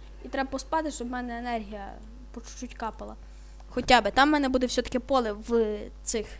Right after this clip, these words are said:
сонячних панелях. Там зрубаємо всі дерева, щоб воно не заступало. Е, вот. Ну, чи енергія набирається? Ні. Енергія, на жаль, не набирається. От вугілля,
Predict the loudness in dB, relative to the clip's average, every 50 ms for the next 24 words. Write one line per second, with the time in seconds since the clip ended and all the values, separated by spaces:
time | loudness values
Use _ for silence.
0 | -14 -14 -14 -14 -14 -16 -16 -16 -16 -16 -16 -16 -16 -16 -16 -16 -16 -12 -8 -6
1 | -6 -6 -6 -8 -10 -10 -12 -12 -12 -10 -8 -6 -2 -2 0 0 -2 -4 -6 -8
2 | -8 -8 -6 -4 -4 -2 -2 -4 -4 -6 -10 -10 -10 -8 -6 -6 -6 -6 -8 -10
3 | -12 -10 -10 -10 -10 -10 -12 -12 -12 -12 -6 -2 -2 -2 0 -2 -4 -6 -10 -14
4 | -16 -16 -16 -16 -16 -16 -16 -16 -16 -16 -16 -16 -14 -12 -8 -8 -6 -6 -6 -8
5 | -10 -10 -8 -8 -8 -8 -10 -12 -16 -16 -16 -16 -16 -16 -16 -16 -16 -16 -16 -16
6 | -16 -16 -16 -16 -16 -16 -16 -16 -16 -16 -16 -16 -16 -16 -16 -16 -14 -14 -14 -12
7 | -12 -10 -10 -10 -10 -12 -12 -12 -10 -6 -4 -4 -4 -4 -6 -6 -6 -6 -8 -10
8 | -12 -14 -16 -16 -16 -16 -16 -16 -16 -16 -14 -12 -10 -6 -4 0 0 0 0 0
9 | -2 -6 -8 -10 -10 -12 -14 -16 -16 -16 -16 -16 -16 -16 -16 -16 -14 -14 -14 -14
10 | -10 -8 -6 -6 -6 -8 -12 -14 -16 -16 -16 -16 -16 -16 -16 -16 -16 -16 -16 -16
11 | -16 -14 -10 -8 -6 -6 -6 -6 -6 -8 -8 -6 -6 -6 -6 -6 -8 -8 -8 -6
12 | -6 -4 -2 -2 -2 -4 -4 -6 -8 -8 -10 -12 -10 -10 -8 -6 -6 -4 -4 -4
13 | -6